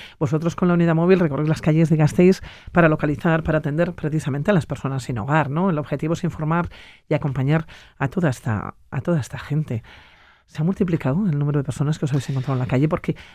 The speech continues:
a día de hoy, a día de hoy, ¿cuántas personas viven en la calle que vosotros tengáis referencia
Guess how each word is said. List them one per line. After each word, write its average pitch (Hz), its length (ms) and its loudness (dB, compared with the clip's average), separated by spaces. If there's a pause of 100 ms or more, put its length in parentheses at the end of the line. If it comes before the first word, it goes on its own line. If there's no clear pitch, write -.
a 160 80 2
día 226 180 6
de 180 100 6
hoy, 185 220 2 (720)
a 151 100 0
día 196 140 4
de 170 120 0
hoy, 92 220 -8 (380)
¿cuántas 170 260 -2
personas 190 680 -2 (540)
viven 202 240 6
en 165 80 2
la 147 100 0
calle 143 260 0
que - 100 0
vosotros 175 480 -2
tengáis 160 540 -2
referencia 147 600 -2